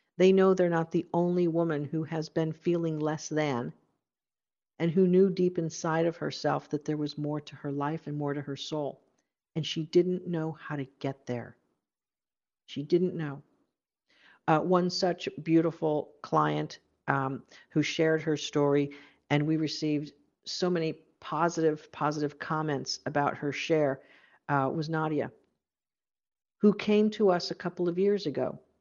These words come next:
after she gave her all at her tech job, developing technical solutions in the retail sector,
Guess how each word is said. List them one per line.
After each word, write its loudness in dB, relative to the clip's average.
after -2
she -8
gave 0
her -6
all -6
at -2
her -2
tech -6
job, -6
developing 4
technical -6
solutions -6
in -8
the -6
retail -6
sector, -10